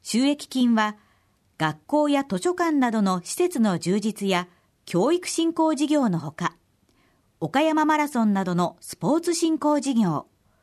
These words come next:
道路の整備といった公共事業など、県民の皆さんの生活をより豊かにするための貴重な財源として幅広く活用されています。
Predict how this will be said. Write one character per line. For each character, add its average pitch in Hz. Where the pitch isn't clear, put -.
道 359
路 330
の 247
整 294
備 247
と 214
い 208
っ 202
た 165
公 233
共 320
事 294
業 262
な 208
ど、 180
県 214
民 285
の 277
皆 269
さ 254
ん 208
の 190
生 190
活 208
を 190
よ 170
り 196
豊 349
か 330
に 285
す 262
る 254
た 254
め 247
の 202
貴 -
重 277
な 330
財 311
源 302
と 233
し -
て 196
幅 160
広 359
く -
活 -
用 196
さ 202
れ 196
て 190
い 180
ま 185
す。 -